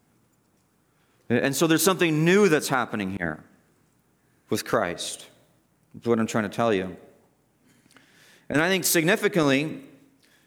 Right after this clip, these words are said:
in Isaiah chapter forty-two, verse one, it says,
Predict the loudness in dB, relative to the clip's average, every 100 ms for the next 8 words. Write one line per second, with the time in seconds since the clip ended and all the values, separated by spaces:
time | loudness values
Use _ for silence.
0 | _ -2 0 2 4 4 2 2 0 -2
1 | 0 4 4 4 2 4 2 2 2 2
2 | 2 0 2 2 2